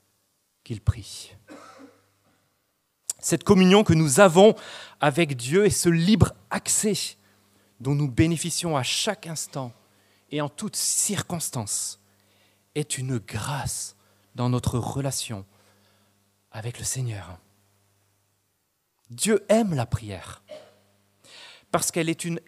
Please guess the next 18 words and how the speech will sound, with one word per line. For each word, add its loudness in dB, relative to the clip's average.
expression -6
encore -10
d'humilité. -6
Quand -4
je -2
sollicite 2
le -2
secours -2
de -2
Dieu, -4
je -4
lui 2
exprime 2
à 4
la 8
fois 4
mon 2
incapacité -4